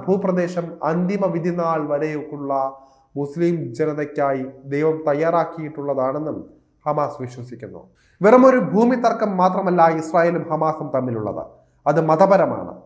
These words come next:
ജൂതനെ വെറുക്കപ്പെട്ടവനായി ചിത്രീകരിക്കുന്ന ഇസ്ലാമിക സാഹിത്യത്തിന്റെ ഉപോൽപ്പന്നമാണത്. ആയിരത്തി തൊള്ളായിരത്തി എൺപത്തിയെട്ടിൽ എഴുതപ്പെട്ട ഹമാസ് ഉടമ്പടിയാണ് ഹമാസിന്റെ ഔദ്യോഗിക നയരേഖയായി കരുതപ്പെടുന്നത്. ദൈവത്തിന്റെ കൊടി ഫലസ്തീനിലെ ഓരോ ഇഞ്ചിലും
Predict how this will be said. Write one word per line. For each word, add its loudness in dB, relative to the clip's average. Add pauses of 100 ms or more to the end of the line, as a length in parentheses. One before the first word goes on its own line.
(360)
ജൂതനെ 4
വെറുക്കപ്പെട്ടവനായി 2
ചിത്രീകരിക്കുന്ന -2 (160)
ഇസ്ലാമിക 2 (120)
സാഹിത്യത്തിന്റെ -4 (560)
ഉപോൽപ്പന്നമാണത്. 2 (640)
ആയിരത്തി 6
തൊള്ളായിരത്തി 6
എൺപത്തിയെട്ടിൽ -2
എഴുതപ്പെട്ട 0 (160)
ഹമാസ് 4
ഉടമ്പടിയാണ് 2 (480)
ഹമാസിന്റെ 2 (140)
ഔദ്യോഗിക 2 (120)
നയരേഖയായി 2
കരുതപ്പെടുന്നത്. -6 (640)
ദൈവത്തിന്റെ 4
കൊടി 0
ഫലസ്തീനിലെ 0 (180)
ഓരോ 10 (140)
ഇഞ്ചിലും 0